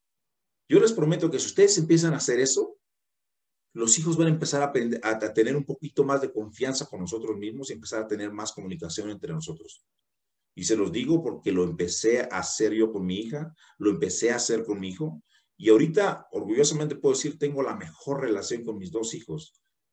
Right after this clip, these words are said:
que la, que la he tenido antes. Ya mi, mi hija tiene veintitrés años ya casi, mi hijo diecinueve, y todo lo que les pasa, todas las cosas que necesitan ellos, vienen, me preguntan, lo platicamos. Trato yo no, de no decirles lo que tengan que hacer,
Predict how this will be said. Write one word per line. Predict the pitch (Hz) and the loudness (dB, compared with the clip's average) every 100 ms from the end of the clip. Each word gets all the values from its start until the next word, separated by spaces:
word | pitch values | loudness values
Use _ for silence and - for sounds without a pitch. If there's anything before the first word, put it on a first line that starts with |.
| _ _ | _ _
que | 110 | 0
la, | 101 85 | 0 -6
que | - 110 | -4 2
la | 107 | 2
he | |
tenido | 113 107 101 90 | 2 -4 -4 -4
antes. | 85 - - - _ _ _ _ _ _ | -6 -10 -16 -18 _ _ _ _ _ _
Ya | 85 98 | -4 -2
mi, | 101 95 87 | -2 -4 -4
mi | 90 | -4
hija | 101 101 | -4 -6
tiene | 98 95 | -6 -4
veintitrés | 92 82 82 95 101 | -4 -6 -6 -6 -6
años | 98 92 | -8 -8
ya | 90 | -8
casi, | - 139 160 147 | -4 -4 -2 -2
mi | 123 | -2
hijo | 113 98 | -2 -2
diecinueve, | 90 92 107 139 165 165 _ _ - | -4 -6 0 0 0 -6 _ _ -20
y | - | -2
todo | 170 190 | 2 4
lo | 175 | 2
que | 202 | 2
les | 113 104 | -2 -2
pasa, | - 135 123 90 | -2 -2 -2 -4
todas | 139 185 | 0 2
las | 165 | 2
cosas | 165 156 | 2 2
que | 143 | 2
necesitan | 113 113 - 127 | 2 0 -4 -6
ellos, | 135 147 - - _ _ | -4 -4 -8 -20 _ _
vienen, | - 147 165 165 | 4 6 6 4
me | 147 | 2
preguntan, | - 107 135 165 156 156 156 - _ | 0 0 2 2 2 2 0 -2 _
lo | 113 107 | 0 0
platicamos. | 104 95 92 135 151 165 160 - _ _ _ | 0 -4 0 2 4 2 0 -6 _ _ _
Trato | - 147 165 160 | 0 2 4 8
yo | 151 160 156 | 8 8 4
no, | 123 | -4
de | 113 117 | 0 2
no | 139 | 4
decirles | 135 131 147 147 135 | 4 2 2 2 2
lo | 143 | 0
que | - | -2
tengan | - 131 131 | 0 2 2
que | 123 | -2
hacer, | 113 135 160 | 0 0 0